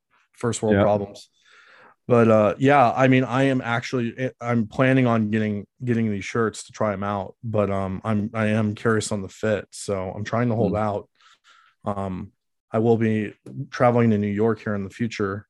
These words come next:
Speaker 1: real soon, and, um, I'm, I'm gonna stop by the store and hopefully find something that, that will fit me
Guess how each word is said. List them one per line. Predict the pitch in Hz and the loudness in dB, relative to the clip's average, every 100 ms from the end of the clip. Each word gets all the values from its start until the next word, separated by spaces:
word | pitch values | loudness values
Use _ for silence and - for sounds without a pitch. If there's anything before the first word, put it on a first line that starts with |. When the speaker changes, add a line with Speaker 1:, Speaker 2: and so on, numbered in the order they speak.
| - | -8
Speaker 1:
real | 110 98 | -4 -4
soon, | - 104 98 98 | -6 -6 -6 -8
and, | 98 104 101 | -8 -8 -6
um, | 101 95 92 - | -8 -8 -12 -10
I'm, | 110 104 - _ - | -8 -8 -10 _ -8
I'm | 135 | 0
gonna | 117 | 2
stop | - 131 | 4 4
by | 113 | 2
the | |
store | 101 135 131 | 0 0 2
and | 110 | 0
hopefully | 127 - 110 101 - - - - _ _ | -2 -4 -4 -4 -8 -20 -20 -20 _ _
find | - 135 139 | 0 2 2
something | 143 127 120 113 113 | 2 0 2 0 0
that, | 107 110 107 92 _ 131 | 0 0 -2 -4 _ -10
that | 120 107 | -8 -6
will | 107 101 | -8 -2
fit | - 143 | 0 0
me | 107 113 | 0 -2